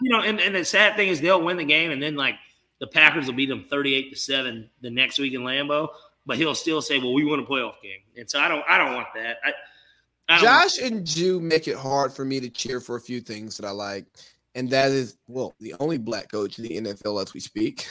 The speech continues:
Speaker 2: <laughs> employed black coach, head coach,
Speaker 1: Yeah.
Speaker 2: and black quarterbacks, because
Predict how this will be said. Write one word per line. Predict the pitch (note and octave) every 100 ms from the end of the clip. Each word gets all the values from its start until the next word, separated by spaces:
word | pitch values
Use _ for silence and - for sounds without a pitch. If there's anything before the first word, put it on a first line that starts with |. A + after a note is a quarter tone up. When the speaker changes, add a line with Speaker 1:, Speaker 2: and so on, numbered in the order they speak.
| G3
Speaker 2:
<laughs> | - _
employed | A#2+ A2 A#2+ G#2+
black | A2+ -
coach, | A2+ A2 -
head | A#2 B2+
coach, | A#2 C3+
Speaker 1:
Yeah. | B2 - - - _ _ _ _ _
Speaker 2:
and | D3+
black | E3+ G#3 G3+
quarterbacks, | A3 A3 C3 F2 - -
because | A#2 D3 C#3 B2